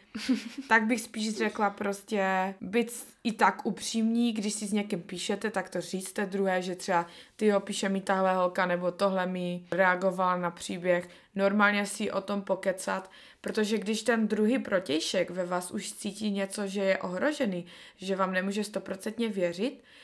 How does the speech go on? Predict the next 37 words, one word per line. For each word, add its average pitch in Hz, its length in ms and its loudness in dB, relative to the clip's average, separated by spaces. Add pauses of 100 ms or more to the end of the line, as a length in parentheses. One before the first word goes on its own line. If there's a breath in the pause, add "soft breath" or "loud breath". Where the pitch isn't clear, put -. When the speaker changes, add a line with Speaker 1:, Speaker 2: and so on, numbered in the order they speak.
(140)
Speaker 2:
tak 196 160 -2
se 233 140 0
pak 196 220 -2
zaměří 202 500 0
více 196 300 -4
na 185 100 -2
ty 185 140 -10
sociální 175 640 -4
sítě, 180 540 -4 (640 soft breath)
začne 190 600 -2
vás 185 240 -2
takhle 185 320 0
tímto 185 300 -4
kontrolovat, 180 680 -2
aniž 180 260 -6
by 180 140 -6
chtěl, 214 340 -4 (320 loud breath)
a - 80 -4
vede 190 260 2
to 190 120 -2
jenom 190 240 0
ke 196 200 0
zlu. 185 280 -6
Takže 185 320 -4
radši 214 500 -2
všechno - 360 -4
probírejte, 226 680 -2
smějte 196 480 -4
se, 180 320 -6
Speaker 1:
Mhm, 220 140 -4 (120)
mhm. 208 140 -6
Speaker 2:
mějte 202 360 0
se. 190 320 -4 (140)
Tak 180 400 -2
a - 120 0
moudro 214 420 -2
nakonec, 302 540 -2